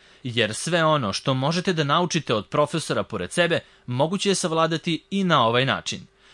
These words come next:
Ipak prednost je u tome što možete da izaberete i profesora koji ne drži predavanja u mestu u kom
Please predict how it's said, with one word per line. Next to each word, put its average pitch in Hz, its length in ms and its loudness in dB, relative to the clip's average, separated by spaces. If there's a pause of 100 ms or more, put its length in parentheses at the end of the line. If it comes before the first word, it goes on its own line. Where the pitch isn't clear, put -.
(220)
Ipak 196 400 -2
prednost 180 480 -2
je 185 60 2
u 165 60 2
tome 117 400 -2
što - 260 -4
možete 160 420 -2
da 170 120 -2
izaberete 175 680 0
i 175 100 0
profesora 175 640 0
koji 151 420 -2
ne 160 240 -2
drži 156 280 -2
predavanja 113 580 0
u 113 80 -4
mestu 143 420 -2
u 135 100 -6
kom 117 320 -4